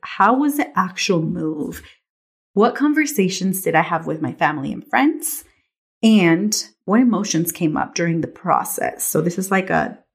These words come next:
you know, this, these are a couple of questions in one, but the actual move was not as stressful. So getting here was not stressful. It was, or, like, once I was here, but moving here was definitely stressful because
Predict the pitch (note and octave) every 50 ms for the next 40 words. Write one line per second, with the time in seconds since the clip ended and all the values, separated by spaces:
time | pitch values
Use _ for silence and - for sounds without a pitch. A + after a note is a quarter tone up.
0 | _ _ _ _ _ _ _ _ - E3+ D#3 D3+ D3 - - E3+ E3+ - F#3+ G3
1 | F#3+ A#3+ A3+ A3 - F3+ D#3+ D#3 D#3 - - - - - - D#3 D#3+ D#3+ - -
2 | - - - - - - - _ F3+ F3+ - - - _ - - - _ _ _
3 | _ _ _ - A#3+ - - B3 C4+ C4+ - - E4 E4 D4+ C4+ G#3+ G#3+ G#3+ G#3+
4 | G#3+ A3 G#3 - - _ _ _ _ _ _ _ - G3+ A3+ A#3 A#3 A3+ A3+ A3+
5 | A3 G#3+ G#3+ - - _ _ _ _ _ _ _ - A3 G#3+ A#3 B3 C#4 D4+ D#4+
6 | G#4 A#4+ - - - - - - B3+ B3 C4 C4 - - - C#4+ C#4 C#4 C#4 -
7 | A3 G3+ G3+ F3+ F3+ - G#3 G#3+ A#3 C4+ C#4 C#4 D4+ E4 E4+ D#4+ D#4+ C4+ - G#3+
8 | G#3+ G3 - - - - F3+ C3+ - - - - - - - - - - _ _
9 | _ _ _ - F#3+ G#3 G#3 G#3 G3+ G3+ G3+ G3 - G3 F3+ - - F#3+ F#3 F#3+
10 | F#3+ - G3+ G3+ G#3 - - - - G3+ F#3 - - - - - - - - -
11 | F#3+ - _ _ _ _ G3+ G3 F#3 E3 E3 - - F3+ E3 E3 F3+ A3+ C#4 C#4+
12 | C#4 A3 F#3 E3+ E3 E3 D#3+ D#3 D3+ D3+ D3+ D#3+ D#3 D#3 D#3 - E3+ D#3+ D#3+ F3
13 | D#3 - - - - - - - - - - - E3+ E3 E3 E3+ F3 F3+ F#3 -
14 | - D#3+ D3+ D#3+ D#3+ D#3+ D#3+ D#3+ -